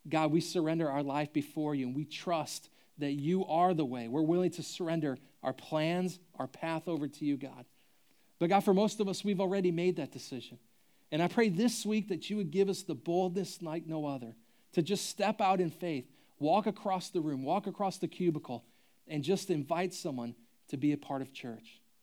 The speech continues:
Because, God, we know that Jesus needs to be experienced, not explained. And so, God, let us overcome our fears. Let us overcome our doubts and our worries and just walk in confidence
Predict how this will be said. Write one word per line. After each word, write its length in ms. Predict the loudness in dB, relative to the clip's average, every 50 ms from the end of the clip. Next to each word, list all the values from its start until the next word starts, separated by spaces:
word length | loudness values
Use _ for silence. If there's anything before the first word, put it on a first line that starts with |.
| _ _ _ _ _
Because, 260 | -2 4 4 4 4 6
God, 220 | 6 6 6 6
we 220 | 6 6 6 6
know 380 | 6 4 4 2 2 0 -2 -4 -10 -20 -20 _ _ _
that 140 | 0 0 0
Jesus 520 | 0 2 2 2 2 4 2 0 0 0 0
needs 240 | 0 0 0 -2 -4
to 80 | -6
be 120 | -2 0 0
experienced, 800 | 0 -2 -8 -12 -8 -4 -2 0 0 0 -2 -6 -8 -12 -20 -20 _ _ _ _ _ _
not 200 | -6 -4 -4 -4
explained. 560 | -4 -6 -8 -12 -10 -8 -8 -8 -10 -12 -16 -20 _ _ _ _ _ _ _ _ _ _
And 100 | -6 -2
so, 120 | -2 0
God, 260 | 2 4 2 2 0 -6 -10 -8
let 240 | -2 0 2 2 2
us 100 | 0 0 4
overcome 460 | 4 4 4 4 0 0 0 0 0
our 100 | -2 -4
fears. 480 | -4 -4 -2 2 2 2 2 2 -2 -12 _ _ _ _ _ _
Let 120 | 0 0 0
us 120 | 0 0
overcome 400 | 0 0 0 0 0 0 -2 0
our 100 | 0 -2
doubts 400 | -2 -2 -2 -2 -2 -4 -4 -4
and 80 | -4 -2
our 100 | -2 0
worries 440 | 0 0 0 0 -2 -2 -4 -6 -12 -20 _ _ _ _ -6
and 80 | -2
just 220 | -2 -2 -4 -4 -4
walk 300 | -2 0 0 0 2 0
in 80 | -2
confidence 760 | -2 -6 -8 -6 -6 -6 -4 -4 -6 -6 -6 -8 -10 -16